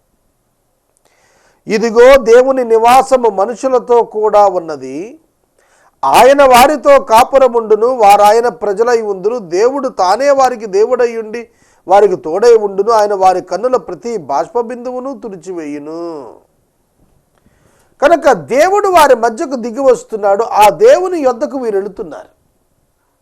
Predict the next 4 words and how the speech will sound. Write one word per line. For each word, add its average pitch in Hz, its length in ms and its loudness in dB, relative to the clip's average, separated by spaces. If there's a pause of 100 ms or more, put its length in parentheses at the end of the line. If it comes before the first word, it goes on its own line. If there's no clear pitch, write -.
(880)
అదే 269 220 4
కదా 302 280 6
ఇక్కడ 269 240 0
రాస్తున్నాడు, 208 960 0